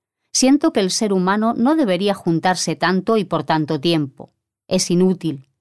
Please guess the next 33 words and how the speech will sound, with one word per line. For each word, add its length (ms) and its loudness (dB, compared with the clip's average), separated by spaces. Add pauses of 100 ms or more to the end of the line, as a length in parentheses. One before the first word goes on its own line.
(340)
El 140 0
resto 300 0
de 80 4
los 180 0
animales 580 2
lo 180 2
hace 260 -2
solo 340 -2
para 240 0
cazar 420 -2 (180)
o 100 -4
para 240 0
reproducirse. 1000 -4 (580)
Y 120 2
el 80 6
hombre 280 4
tiene 260 0
la 120 0
necesidad 560 -2
de 140 -4
salir 520 0
y 140 -4
de 100 -2
encontrarse 760 0
por 180 0
el 140 2
único 340 4
gusto 480 -2
de 80 -4
estar 300 -2
acompañado 720 0
y 60 -2
compartir. 720 -4